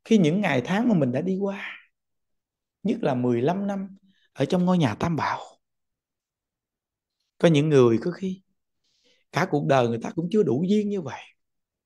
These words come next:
Dù họ ở trong ngôi nhà Tam Bảo, họ cũng sống như ngày tháng cho qua ngày. Nhưng bản thân những Đức không phải như vậy. Mười lăm năm cực lực hết mình. Gặp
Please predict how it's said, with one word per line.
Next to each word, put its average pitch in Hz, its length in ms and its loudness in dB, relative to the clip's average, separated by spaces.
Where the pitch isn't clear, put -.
Dù 160 100 6
họ 143 120 2
ở 185 260 4
trong 226 140 0
ngôi 226 140 4
nhà 143 200 -2
Tam 214 160 -6
Bảo, 147 260 -4
họ 127 280 -6
cũng 143 140 -10
sống 220 200 -8
như 208 100 -2
ngày 139 240 -4
tháng 208 300 -8
cho 214 60 -6
qua 208 320 -4
ngày. 120 360 -8
Nhưng 156 120 0
bản 139 180 0
thân 180 180 -4
những 117 120 -4
Đức - 100 -10
không 196 240 -6
phải 123 160 -10
như 175 160 -8
vậy. 120 220 -12
Mười 117 140 4
lăm 170 260 -2
năm 180 200 -6
cực 151 240 -2
lực 135 260 0
hết 240 200 -6
mình. 123 260 -4
Gặp 139 160 0